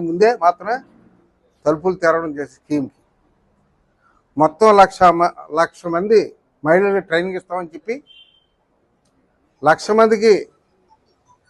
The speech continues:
రెండు వందల ఇరవై, ఇరవై ఒక్క కోట్లు కేటాయించి ఒక్కొక్కరికి మిషన్కి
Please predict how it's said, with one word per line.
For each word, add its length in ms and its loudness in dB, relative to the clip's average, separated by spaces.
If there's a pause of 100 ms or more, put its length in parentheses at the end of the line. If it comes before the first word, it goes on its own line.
(120)
రెండు 280 0
వందల 240 0
ఇరవై, 160 0 (300)
ఇరవై 220 -2
ఒక్క 120 -12 (120)
కోట్లు 320 0 (260)
కేటాయించి 540 2 (1600)
ఒక్కొక్కరికి 500 4 (400)
మిషన్కి 500 -2